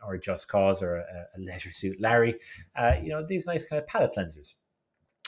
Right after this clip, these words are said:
I find it's the same way actually with, with, you know, the people you hang out with. You know, you know who you are. You don't actually, which is kind of my point. Um, but Far Cry five. So it came out in,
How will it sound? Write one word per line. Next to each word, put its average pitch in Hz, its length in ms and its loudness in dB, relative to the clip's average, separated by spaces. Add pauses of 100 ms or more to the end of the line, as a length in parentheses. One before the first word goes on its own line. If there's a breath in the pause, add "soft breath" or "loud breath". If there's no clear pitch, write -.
(100)
I 107 40 -6
find 165 140 4
it's 165 100 -2
the 143 60 -8
same 170 220 0
way 120 100 2
actually 110 280 0
with, 113 220 -12
with, 113 200 -6
you 123 100 -6
know, 95 80 0
the 95 80 -6
people 131 300 -4
you 101 80 0
hang 87 180 -4
out 73 100 -8
with. 69 220 -20
You 95 100 -14
know, 80 200 -12 (600 loud breath)
you 135 80 -2
know 110 140 4
who 87 60 -2
you 73 120 -4
are. 73 180 -14 (760)
You 104 100 2
don't 98 240 2
actually, 78 360 -12
which - 180 -16
is - 160 -18 (640)
kind 80 180 -8
of 69 60 -14
my 71 80 -18
point. 78 280 -12 (380 loud breath)
Um, 135 320 12 (100)
but 175 200 6
Far 214 160 10
Cry 180 160 8
five. - 280 4 (120)
So 156 320 8 (720)
it 123 100 -4
came 170 220 2
out 156 280 4
in, 120 320 -10